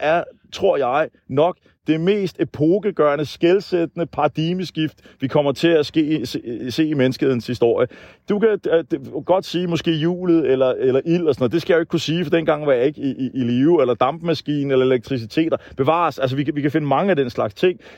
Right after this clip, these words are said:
Men, men af os, der er i live i dag, er der nok ikke mange, der kan huske nogen af de, øh, øh, ting.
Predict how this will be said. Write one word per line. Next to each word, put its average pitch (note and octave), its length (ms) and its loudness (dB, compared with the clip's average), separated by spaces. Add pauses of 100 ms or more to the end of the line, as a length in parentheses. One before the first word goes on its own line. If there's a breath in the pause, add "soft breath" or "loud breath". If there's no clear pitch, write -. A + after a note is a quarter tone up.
(140 loud breath)
Men, D3 180 -2
men D3+ 140 2
af D3+ 160 2
os, F#3+ 200 2
der G#3 80 0
er F3+ 60 4
i E3+ 60 2
live F#3 300 -2
i F3 40 -4
dag, D3+ 220 2
er D#3 60 2
der D3+ 80 2
nok D3+ 140 2
ikke F3 120 -4
mange, D#3 220 0
der E3 80 -2
kan D3 140 2
huske E3 240 -2
nogen F#3+ 240 4
af - 80 0
de, D#3+ 140 -4
øh, A2+ 460 2
øh, G#2+ 140 0 (240)
ting. E3 320 -2